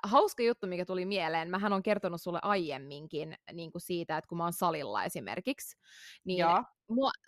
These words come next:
Speaker 1: tai niinku, että mä oon miettinyt, että vitsi olisi kiva olla semmonen niinku single bracelet esimerkiksi. Et sä tiedät, että kuka on sinkku ja kuka on varattu. Ja sit niinku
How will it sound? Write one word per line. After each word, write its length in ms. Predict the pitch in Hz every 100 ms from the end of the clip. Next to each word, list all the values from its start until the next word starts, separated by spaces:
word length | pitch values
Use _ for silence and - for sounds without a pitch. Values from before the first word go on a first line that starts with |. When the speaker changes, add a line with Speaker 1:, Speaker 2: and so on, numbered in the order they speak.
| -
Speaker 1:
tai 140 | 233
niinku, 160 | 220 214
että 140 | 208
mä 80 | 226
oon 100 | 233
miettinyt, 320 | 214 180 175
että 100 | 170
vitsi 260 | 220 - 262
olisi 260 | 214 180 -
kiva 320 | 208 170 156
olla 120 | 156
semmonen 600 | - 165 165 165 160 156 _
niinku 340 | 175 160 165 160
single 520 | - - 277 233 165 165
bracelet 580 | 175 165 165 - 120
esimerkiksi. 640 | - - 85 87 - - 220
Et 60 |
sä 80 | 311 -
tiedät, 460 | 330 330 220 147 165 -
että 140 | 170 -
kuka 300 | 226 - -
on 300 | 160 156 160 -
sinkku 600 | - - 160 151 - 254 147
ja 100 | 170
kuka 280 | - 170 143
on 240 | 143 147
varattu. 580 | 160 117 - _ - 185 _ _ _ - - -
Ja 180 | 202 202 -
sit 200 | - 359
niinku 400 | 311 277 214 202